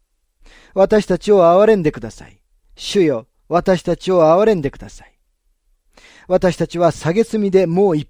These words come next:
ぱいです。イスラエルの子らはこの世の中では蔑まれてきました。そして今、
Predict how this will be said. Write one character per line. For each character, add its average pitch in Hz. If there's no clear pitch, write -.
ぱ 123
い 104
で -
す。 -
イ 190
ス 247
ラ 247
エ -
ル 226
の 185
子 208
ら 165
は 120
こ 214
の 220
世 233
の 220
中 202
で 147
は 170
蔑 208
ま 214
れ 185
て 196
き -
ま 107
し -
た。 -
そ 208
し -
て 220
今、 160